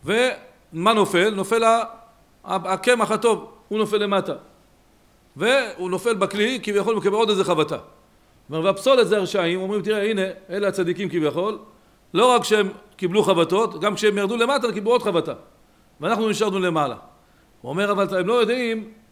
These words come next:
שמה עושה בעל הנפה. עוד רגע, כל מה שנשאר בנפה, למעלה, הכל הפח, זורק הכל. אומר, "אותו הדבר." אומר, זה יהיה בדור של המשיח.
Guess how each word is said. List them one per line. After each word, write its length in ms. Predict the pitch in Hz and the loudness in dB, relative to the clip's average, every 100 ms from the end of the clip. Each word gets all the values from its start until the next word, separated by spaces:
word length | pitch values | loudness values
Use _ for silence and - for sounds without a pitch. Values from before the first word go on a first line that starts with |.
| _ | _
שמה 260 | - 160 226 | -10 -2 0
עושה 260 | 220 214 | 0 0
בעל 260 | 175 180 170 | 0 0 0
הנפה. 340 | 165 156 160 160 - _ _ _ _ _ | -2 -2 -4 -4 -12 _ _ _ _ _
עוד 200 | 180 220 | -6 0
רגע, 220 | 226 202 196 | 2 2 2
כל 120 | 220 | 2
מה 120 | 208 | 0
שנשאר 300 | 202 165 202 | 0 0 0
בנפה, 480 | 185 175 170 165 190 | 2 0 2 2 2
למעלה, 540 | 180 175 165 196 220 196 | 0 2 2 0 -4 -8
הכל 260 | 180 247 254 | -6 -2 0
הפח, 320 | 170 139 - - _ | -2 -6 -8 -20 _
זורק 240 | 170 208 226 | -2 0 0
הכל. 260 | 220 202 123 - _ _ _ _ _ _ 147 | 0 -2 -6 -12 _ _ _ _ _ _ -4
אומר, 140 | 180 | 0
"אותו 300 | 190 196 240 | 2 4 4
הדבר." 420 | 226 214 220 165 - - - | 4 6 6 4 0 -16 -10
אומר, 180 | 165 190 | -4 0
זה 100 | 185 | 2
יהיה 80 | 208 | 2
בדור 240 | 180 196 | 2 0
של 100 | 160 | 0
המשיח. 380 | 156 151 160 | -2 0 -2